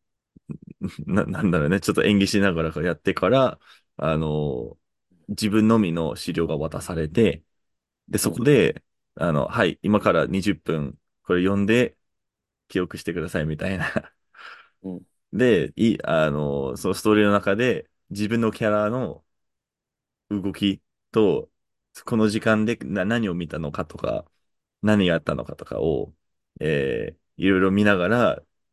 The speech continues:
Speaker 1: そのキャラになりきってからの、まあ、少しずつ、まあ、自分がやったやつだと、まあ、みんなが、えー、探偵だったみたいな。探偵で、で、一つの仕事があっ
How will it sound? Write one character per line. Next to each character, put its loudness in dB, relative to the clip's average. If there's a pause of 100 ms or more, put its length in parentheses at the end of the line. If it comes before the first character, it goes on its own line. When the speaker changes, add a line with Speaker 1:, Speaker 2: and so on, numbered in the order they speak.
(200)
Speaker 1:
そ -10
の -8
キ -12
ャ -2
ラ -2
に -4
な -2
り -6
き -6
っ -14
て -8 (880)
か 0
ら 4
の、 4 (100)
ま -2
あ、 -8
少 -6
し -10 (100)
ず -4
つ、 -2
ま 0
あ、 2
自 0
分 4
が 6
や 6
っ -16 (240)
た 4
や 6
つ -2
だ 0
と、 -2 (520)
ま 0
あ、 0
み 2
ん 2
な 2
が、 0 (300)
え -12
ー、 -20
探 -6
偵 -2
だ 0
っ -12
た -8
み -10
た -20
い -20
な。 -20 (800)
探 2
偵 4
で、 2 (380)
で、 0
一 -4
つ -6
の -2
仕 -8
事 -4
が -4
あ -6
っ -10